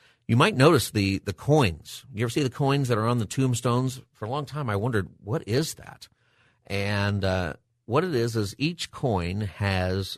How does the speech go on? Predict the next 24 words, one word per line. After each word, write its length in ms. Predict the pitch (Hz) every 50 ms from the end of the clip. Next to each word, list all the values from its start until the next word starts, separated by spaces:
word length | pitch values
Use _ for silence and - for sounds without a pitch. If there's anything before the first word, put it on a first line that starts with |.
| _ _
a 60 | 104 101
meaning, 400 | 104 120 131 107 78 - - - -
and 140 | - 95 101
you 100 | 127 165
can 140 | - 135 117
participate 720 | - 123 120 - - 165 147 - 123 - - 92 69 71
in 140 | 85 87 87
this 220 | 85 82 - -
if 120 | 92 - -
you 80 | 92
want 220 | 95 117 123 98 -
to. 140 | - - - _ _ _ _ _ _ _ _ _ _ -
Um, 280 | 90 92 92 90 80
I've 200 | - 92 104 107
got 180 | 117 110 104 -
some 120 | - 95
coins 340 | - - 110 104 98 92 87
ready 280 | 90 104 110 107 107 95
to 220 | - - 104 95
participate 680 | 85 - 92 87 - - 104 - 98 85 - 104 98 -
in 100 | - 95
it 160 | 90 69 -
this 220 | 117 120 117 - -
year. 140 | - -